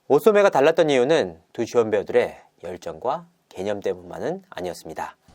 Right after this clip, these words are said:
연출을 맡은 정지인 피디와 스태프들의 열정 역시 빼놓을 수 없는 성공 요인이었습니다. 옷소매는 지난 이십일일 마지막 촬영을 끝으로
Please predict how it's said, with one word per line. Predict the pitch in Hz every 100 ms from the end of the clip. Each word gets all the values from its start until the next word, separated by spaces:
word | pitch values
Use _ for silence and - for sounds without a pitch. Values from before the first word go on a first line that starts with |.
| -
연출을 | 127 165 175
맡은 | 151 147 147
정지인 | 120 123 127
피디와 | 123 117 135 95 73 -
스태프들의 | _ - 170 - 139
열정 | 95 98 123 95
역시 | 85 - 147 98 73 _ _ -
빼놓을 | 139 147 123
수 | -
없는 | 92 90 156 208 _ - -
성공 | - 104 87 85 147 123
요인이었습니다. | 104 101 165 - - 87 - _ _ -
옷소매는 | 135 185 180 170
지난 | 139 139
이십일일 | 104 117 151 113 85 - _ _
마지막 | 98 110 104
촬영을 | - 160 170 127
끝으로 | 95 - 143 170